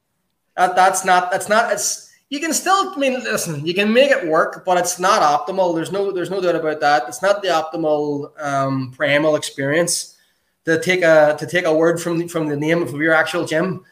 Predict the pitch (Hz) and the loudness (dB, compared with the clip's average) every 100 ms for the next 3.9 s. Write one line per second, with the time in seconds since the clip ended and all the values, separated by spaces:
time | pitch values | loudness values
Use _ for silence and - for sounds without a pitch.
0 | _ _ _ 160 151 151 147 156 - 185 | _ _ _ 0 4 4 4 2 2 0
1 | 170 170 180 - 180 190 190 165 156 151 | 0 0 -2 -2 -2 -2 2 0 0 -2
2 | 147 147 143 147 147 151 143 139 131 - | -4 0 2 2 2 -2 0 -2 -6 -6
3 | 135 143 147 - 143 139 139 135 - | -2 -2 -2 0 -2 -2 -4 -6 -6